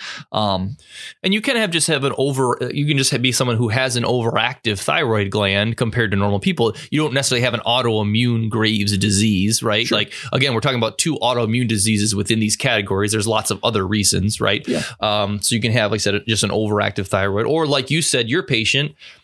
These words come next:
Speaker 2: over, over medication. They have
Speaker 1: Yeah,
Speaker 2: too
Speaker 1: we
Speaker 2: much
Speaker 1: giving you
Speaker 2: medication
Speaker 1: too
Speaker 2: of
Speaker 1: much.
Speaker 2: thyroid hormone and
Speaker 1: Yeah.
Speaker 2: that sort of thing. So
Speaker 1: Exactly. So how we treat this long-term wise,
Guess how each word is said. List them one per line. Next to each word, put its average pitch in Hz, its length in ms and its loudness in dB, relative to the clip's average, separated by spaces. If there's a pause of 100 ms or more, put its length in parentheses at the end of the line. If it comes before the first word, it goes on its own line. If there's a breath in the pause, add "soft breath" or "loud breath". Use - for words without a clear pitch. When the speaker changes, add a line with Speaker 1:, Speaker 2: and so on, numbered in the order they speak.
(500 loud breath)
Speaker 2:
over, 98 300 0
over 107 240 0
medication. 135 640 -2
They 101 60 0
have 101 100 0
Speaker 1:
Yeah, 143 60 2
Speaker 2:
too - 80 0
Speaker 1:
we 120 40 0
Speaker 2:
much - 140 -2
Speaker 1:
giving 135 160 0
you 117 60 -2
Speaker 2:
medication 117 320 0
Speaker 1:
too 117 40 0
Speaker 2:
of 113 100 0
Speaker 1:
much. 110 80 2
Speaker 2:
thyroid 95 300 0
hormone 80 360 -2
and 110 100 0
Speaker 1:
Yeah. 113 80 2
Speaker 2:
that - 80 -4
sort - 160 -2
of - 80 -4
thing. - 200 -2
So - 160 2
Speaker 1:
Exactly. 92 600 -2 (240 loud breath)
So 190 160 -2
how 220 200 0
we 214 140 0
treat - 380 -2
this 135 160 0
long-term 131 640 2
wise, 170 360 2